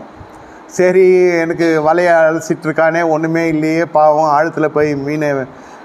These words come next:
ஆழத்துல வலைய தள்ள-, படவை தள்ளி கொண்டு போய் மீனை பிடின்னு சொல்லி, அது நூத்தி ஐம்பத்தி மூணு பெரிய மீன்கள் கிடைச்சிது. பக்கத்துல இருக்கிறவங்களாம் கூப்பிட்டு, ரெண்டு படவு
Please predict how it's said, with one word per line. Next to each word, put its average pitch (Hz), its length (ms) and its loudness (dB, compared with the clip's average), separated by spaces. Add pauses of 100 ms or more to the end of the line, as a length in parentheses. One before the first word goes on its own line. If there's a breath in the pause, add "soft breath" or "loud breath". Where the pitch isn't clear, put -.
ஆழத்துல 165 400 0
வலைய 156 340 0
தள்ள-, 147 420 0
படவை 156 260 0
தள்ளி 156 220 -2
கொண்டு 143 260 -2
போய் 151 240 0
மீனை 147 240 -4
பிடின்னு 143 300 -4
சொல்லி, 143 300 -2
அது 147 180 -2
நூத்தி 151 120 -6
ஐம்பத்தி 143 320 -2
மூணு 139 240 -6
பெரிய 139 340 -2
மீன்கள் 139 340 -4
கிடைச்சிது. 139 540 -6
பக்கத்துல 147 380 -2
இருக்கிறவங்களாம் 143 380 0
கூப்பிட்டு, 156 380 -2
ரெண்டு 160 300 -2
படவு 165 400 -2